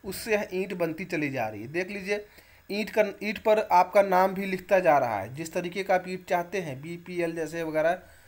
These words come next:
आप अपना नाम भी लिखवा सकते हैं बहुत आसानी से। ईंट बनाने वाली मशीन दरअसल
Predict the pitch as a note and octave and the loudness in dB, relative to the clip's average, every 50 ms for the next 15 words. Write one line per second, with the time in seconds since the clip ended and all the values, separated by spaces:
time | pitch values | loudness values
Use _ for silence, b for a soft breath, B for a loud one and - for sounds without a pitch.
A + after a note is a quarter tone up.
0 | b b b D3+ D#3 F3 E3+ F3 F3 F#3 F#3 E3+ D#3+ D#3 D#3 D#3+ E3 F3+ F#3+ G3 | b b b 4 4 4 4 2 -2 0 0 2 2 2 2 2 0 -2 -4 -4
1 | - F#3 F3+ F3 F3 F3 D#3 B2 - C#3 B2+ B2+ B2+ C3 D3+ E3+ F3+ G#3 G#3+ G3+ | -2 2 2 2 2 0 -4 -6 -6 -10 -10 -10 -6 -2 0 4 4 4 4 4
2 | F3 D#3 - D3 B2+ B2 A#2 A2 - A2 - - B B B B B B B - | 2 2 0 -4 -4 -6 -8 -12 -14 -16 -18 -20 B B B B B B B 2
3 | G#3 A#3+ C4+ D#4 A#3 A3+ A3+ A3 A3+ A#3 A#3 A#3 A#3 A#3+ A#3 A3+ G#3+ - - A3+ | 4 6 6 6 6 6 6 6 8 8 8 6 6 4 4 2 2 2 0 0
4 | A3 G#3+ G#3+ G#3+ G#3+ - A3 A3 | 2 4 6 6 6 4 2 0